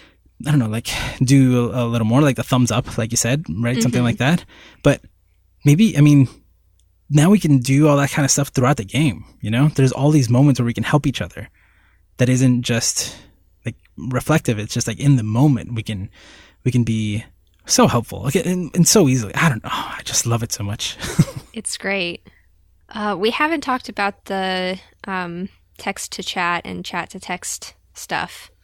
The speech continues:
Speaker 1: Oh, yeah, yeah, yeah.
Speaker 2: Which, yeah, so A-, Apex Legends has the ability to, um,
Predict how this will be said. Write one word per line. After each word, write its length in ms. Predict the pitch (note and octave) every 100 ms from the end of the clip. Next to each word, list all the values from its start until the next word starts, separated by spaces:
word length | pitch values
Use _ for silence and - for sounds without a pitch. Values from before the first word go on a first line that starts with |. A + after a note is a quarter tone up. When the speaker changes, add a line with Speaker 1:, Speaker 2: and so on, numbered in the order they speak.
| _ _ -
Speaker 1:
Oh, 80 | A2+
yeah, 380 | B2+ D3 A3+ A2
yeah, 200 | A#2+ D3+
yeah. 260 | A#2+ D#3+ - _ _ _ _ _
Speaker 2:
Which, 420 | G3 F3+ - - - -
yeah, 240 | A3 F3
so 380 | - - A3+ G#3+
A-, 180 | A3 -
Apex 600 | - A3+ A#3+ A3+ - -
Legends 340 | G#3 G3+ G3+ G3
has 600 | F#3 F3+ F3+ F3+ - -
the 160 | F3+
ability 580 | F3 F3+ F3+ F3 E3+ E3+
to, 640 | - - E3+ E3 E3 D#3+ - -
um, 480 | E3 D#3 F3 F3+